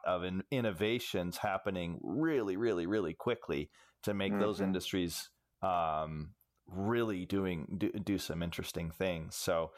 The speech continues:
Speaker 1: maybe people will start to, um, kinda take a look and, and say,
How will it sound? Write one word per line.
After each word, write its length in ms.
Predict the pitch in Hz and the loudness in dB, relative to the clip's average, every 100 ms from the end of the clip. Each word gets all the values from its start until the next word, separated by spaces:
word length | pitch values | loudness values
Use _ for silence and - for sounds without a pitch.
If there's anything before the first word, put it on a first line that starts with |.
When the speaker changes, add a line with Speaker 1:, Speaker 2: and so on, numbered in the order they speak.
| - - - | -20 -20 -4
Speaker 1:
maybe 280 | 277 311 175 | 0 2 2
people 320 | 160 - 135 | -2 0 0
will 80 | 113 | 0
start 380 | - 120 - - | 0 0 0 0
to, 380 | 104 92 90 - | 2 4 2 0
um, 480 | 98 90 85 85 90 - | 0 2 0 -2 -8 -6
kinda 200 | - 101 | -2 -2
take 280 | - 101 90 | 0 -2 0
a 40 | |
look 300 | 90 101 - | 2 2 0
and, 260 | 87 80 80 - | -2 -2 -6 -6
and 120 | 92 85 | -4 -2
say, 500 | - 85 85 85 | 0 2 2 0